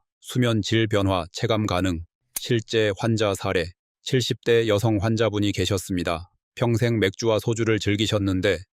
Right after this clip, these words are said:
통풍과 고혈압으로 고생하셨죠. 제가 생막걸리로 바꾸고 식사와 함께 한 잔씩만 권했습니다. 두 달 후 이분은 이렇게 말씀하셨습니다. 밤마다 속이 더부룩하던 게 사라지고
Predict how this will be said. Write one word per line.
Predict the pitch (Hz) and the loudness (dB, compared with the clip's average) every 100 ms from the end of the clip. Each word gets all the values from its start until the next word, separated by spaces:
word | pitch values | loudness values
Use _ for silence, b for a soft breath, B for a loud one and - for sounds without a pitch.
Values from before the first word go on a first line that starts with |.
| _ | _
통풍과 | - 117 107 117 110 110 104 | -4 -2 -2 0 2 0 2
고혈압으로 | 104 113 110 110 113 | 4 4 2 2 0
고생하셨죠. | 107 101 110 101 98 - - 87 82 _ _ - | 0 0 0 0 -2 -6 -4 -4 -6 _ _ -4
제가 | 110 107 | 0 0
생막걸리로 | 120 120 - 117 113 113 | 0 0 0 0 2 2
바꾸고 | 107 - 110 110 113 | 0 -2 0 2 0
식사와 | - 135 - 117 113 | -2 -6 -2 0 2
함께 | 113 113 110 | 0 -2 -2
한 | 113 | 0
잔씩만 | 110 107 104 104 104 107 | 0 0 0 -2 -2 -2
권했습니다. | 101 101 98 - 90 85 76 _ _ - | 0 0 0 -2 -4 -4 -6 _ _ -12
두 | - | -2
달 | 117 110 | 0 2
후 | 123 107 - | 0 -2 -4
이분은 | 117 110 110 107 - | -4 0 0 0 -2
이렇게 | 113 110 120 | -4 -2 -2
말씀하셨습니다. | 107 98 - 98 95 98 92 82 76 - _ _ - | -2 -2 -2 -2 -2 -4 -6 -8 -8 -14 _ _ -4
밤마다 | 107 117 117 117 | -2 0 0 0
속이 | 147 139 | 0 0
더부룩하던 | 123 113 127 - 123 117 | 2 2 2 0 0 0
게 | 117 | 0
사라지고 | 110 117 113 107 104 104 | 0 0 0 2 0 0